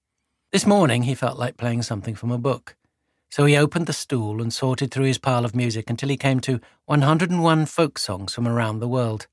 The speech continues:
He set it up on the stand and flipped the pages. La Cucaracha caught his eye.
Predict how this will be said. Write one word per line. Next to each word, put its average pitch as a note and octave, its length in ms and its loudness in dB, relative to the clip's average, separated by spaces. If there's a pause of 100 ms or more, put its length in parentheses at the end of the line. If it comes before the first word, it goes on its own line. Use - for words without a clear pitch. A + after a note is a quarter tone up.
(600)
He - 140 -8
set E3+ 220 2
it F#3 100 2
up D3 200 2
on B2 100 0
the A#2 100 0
stand A2 500 -4 (260)
and A#2+ 140 -4
flipped - 380 -8
the B2 60 -8
pages. A2+ 600 -4 (580)
La A#2 100 -2
Cucaracha C3+ 920 -2
caught G#2+ 240 -10
his G2+ 160 -8
eye. F#2 400 -8